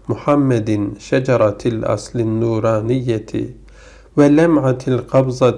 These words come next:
الرحمانية، وأفضل الخليقة الإنسانية، وأشرف الصور الجسمانية،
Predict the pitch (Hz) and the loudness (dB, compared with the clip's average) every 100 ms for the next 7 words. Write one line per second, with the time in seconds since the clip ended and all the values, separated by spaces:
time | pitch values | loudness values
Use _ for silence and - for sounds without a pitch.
0 | - 113 117 113 - 117 110 113 135 127 | -2 -2 0 -2 -2 -2 -2 -2 -2 -2
1 | 110 - 110 107 - - - - - - | -4 -4 -4 -4 -8 -20 -20 -20 -8 -2
2 | 135 156 175 - 143 131 123 120 - 127 | 2 2 0 4 4 4 2 -2 -2 -2
3 | 135 151 151 123 120 117 113 117 110 - | 2 0 0 -4 -2 -4 -2 -4 -4 -2
4 | 117 110 113 131 113 110 - 113 131 - | 0 0 -2 -2 -2 -4 -8 -8 -10 -18
5 | - - - - - 143 - 170 - - | -20 -20 -20 -18 0 0 2 0 -2 -2
6 | 131 127 131 123 - 147 151 123 117 104 | 0 0 -2 -4 0 2 4 2 -2 -4
7 | 120 - - 117 110 113 131 113 107 | -8 -10 -4 -2 -2 -4 -4 -6 -6